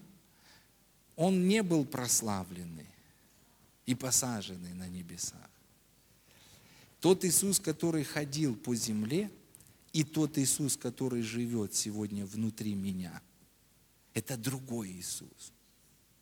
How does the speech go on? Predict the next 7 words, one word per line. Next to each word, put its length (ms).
Это 280
мощный, 960
прославленный, 1300
во 180
всей 400
власти. 920
Аминь. 460